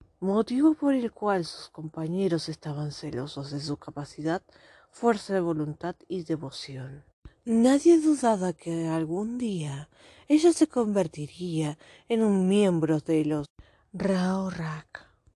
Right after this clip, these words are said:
los guerreros sagrados de los Solari.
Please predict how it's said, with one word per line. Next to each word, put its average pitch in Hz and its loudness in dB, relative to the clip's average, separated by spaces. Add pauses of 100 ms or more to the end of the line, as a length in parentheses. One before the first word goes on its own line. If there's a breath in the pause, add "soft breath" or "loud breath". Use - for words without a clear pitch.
(400)
los 185 2
guerreros 165 0
sagrados 151 -2
de 143 -10
los 147 -10
Solari. 151 -10